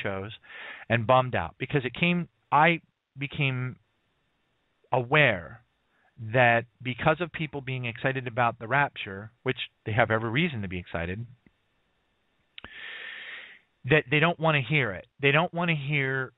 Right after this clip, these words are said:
about the timeline of events that the prophets have spoken about. They don't wanna hear that we're gonna be here through the three days of darkness. They don't wanna hear, or they would like to accelerate the events. They would like to say, "Okay,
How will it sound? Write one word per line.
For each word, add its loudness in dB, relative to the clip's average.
about 2
the 0
timeline 0
of -2
events 2
that 6
the -6
prophets 0
have -2
spoken -2
about. -14
They 2
don't 2
wanna -4
hear -4
that -6
we're -10
gonna -4
be -6
here -2
through -2
the -6
three 0
days 2
of -6
darkness. -4
They 2
don't 4
wanna 0
hear, -4
or 6
they -2
would -8
like -2
to -10
accelerate -4
the -10
events. -8
They -2
would -4
like 2
to -8
say, 0
"Okay, 0